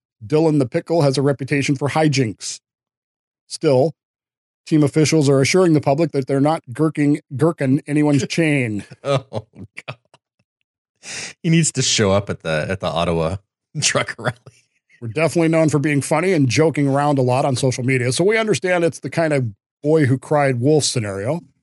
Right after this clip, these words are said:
Speaker 1: But this is definitely not a joke." Dylan's tur-, story took a turn on Thursday, which is, today is Sunday,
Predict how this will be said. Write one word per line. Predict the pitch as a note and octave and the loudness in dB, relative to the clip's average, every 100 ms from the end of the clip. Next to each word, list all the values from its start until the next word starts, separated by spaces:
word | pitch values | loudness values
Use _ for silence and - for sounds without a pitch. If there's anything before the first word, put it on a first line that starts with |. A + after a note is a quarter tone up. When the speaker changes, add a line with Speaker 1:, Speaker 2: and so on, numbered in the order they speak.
| _ _ _ _ _ _ _ _ _ _ | _ _ _ _ _ _ _ _ _ _
Speaker 1:
But | _ | _
this | A#2 A#2 | -8 -6
is | A2+ | -6
definitely | C3 B2 C#3 C3+ | -6 -4 -2 0
not | B2 B2 | 0 -2
a | |
joke." | B2 A2 D#3+ A2+ - - _ _ _ _ _ _ _ _ _ _ _ _ - | -4 2 2 2 -4 -20 _ _ _ _ _ _ _ _ _ _ _ _ -4
Dylan's | C3+ B2+ | -2 -2
tur-, | - C#3+ C#3+ D3 | -2 0 0 0
story | - C#3+ C#3+ B2+ | -2 0 2 2
took | D#3 C#3 | 0 -2
a | - _ | -6 _
turn | - A3+ G3+ F3 D#3 B2 _ _ C#3+ | -8 -2 0 2 0 -2 _ _ -4
on | C3+ | -2
Thursday, | B2 A#3+ C4 C#3 A2+ A#2+ D#3+ _ _ _ _ _ _ _ _ _ _ _ _ | -2 -2 0 0 0 -4 -6 _ _ _ _ _ _ _ _ _ _ _ _
which | - | -20
is, | F#2+ - - | -18 -18 -14
today | G#2+ | -6
is | A#2 A#2+ | -2 0
Sunday, | D3+ C3+ G2+ A2 A2+ | 2 0 -2 -6 -8